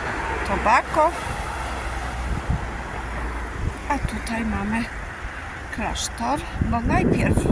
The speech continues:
żeby sobie, bo chcieliśmy w tej Kutnej Horze zobaczyć sobie tą kaplicę, kaplicę czaszek,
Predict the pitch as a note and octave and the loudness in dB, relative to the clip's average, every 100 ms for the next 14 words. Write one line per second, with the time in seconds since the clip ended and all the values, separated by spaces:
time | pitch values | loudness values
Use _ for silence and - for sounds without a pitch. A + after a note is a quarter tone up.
0 | - - - - - - - - - A3 | 6 8 8 6 4 -2 -6 -6 -4 2
1 | - A#3+ C4+ A3 - - - A#3+ - - | 2 2 2 4 4 6 4 4 2 2
2 | - D#4 - C4+ - B3+ B3+ - B3+ D4+ | 0 2 2 0 0 0 0 -2 -2 -2
3 | - B3 B3 C#4+ C#4+ C#4 B3+ B3 A#3 B3+ | -2 0 0 0 0 0 -2 0 0 0
4 | - - B3+ C4 B3 A#3 A3 B3+ C#4 - | 0 0 0 0 0 2 2 4 4 4
5 | - A#3 - C4+ B3 A3+ A3 G3+ C4 - | 4 0 0 -2 -2 2 2 4 2 0